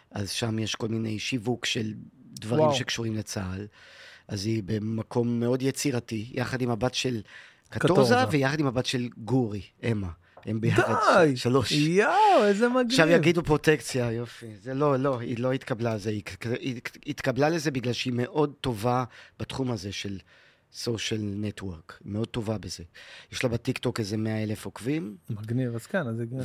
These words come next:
Speaker 1: ו-, והיא עורכת מעולה, והיא יצירתית,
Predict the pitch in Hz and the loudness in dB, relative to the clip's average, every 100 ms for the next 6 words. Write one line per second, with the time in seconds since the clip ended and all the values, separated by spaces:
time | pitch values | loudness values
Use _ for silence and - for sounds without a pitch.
0 | 139 110 107 104 104 104 101 95 90 92 | -4 -2 -2 -4 -4 -6 -6 -8 -10 -8
1 | 98 98 98 98 - - 104 107 147 165 | -8 -6 -8 -10 -14 -10 -6 -2 -2 -2
2 | 156 151 135 131 120 101 98 95 - 101 | -2 -2 0 0 -2 -2 -6 -8 -8 -8
3 | 95 - 156 135 - | -6 -4 -4 -4 -10